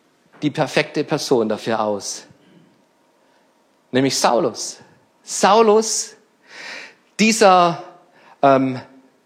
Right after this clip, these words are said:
perfekte Jude, gelehrt von Gamaliel, zu den Füßen Gamaliels, diesen Pharisäers, hatte er studiert.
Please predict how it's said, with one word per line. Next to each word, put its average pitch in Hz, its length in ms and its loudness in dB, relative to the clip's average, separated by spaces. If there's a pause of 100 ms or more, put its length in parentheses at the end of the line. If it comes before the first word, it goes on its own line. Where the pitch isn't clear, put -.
perfekte 190 880 2
Jude, 208 680 2 (460)
gelehrt 190 540 4
von 180 300 2
Gamaliel, 196 840 4 (320)
zu - 160 -6
den 165 140 2
Füßen 208 340 0
Gamaliels, 185 800 2
diesen 165 320 -2
Pharisäers, 180 760 2 (220)
hatte - 240 0
er 180 120 2
studiert. 196 760 2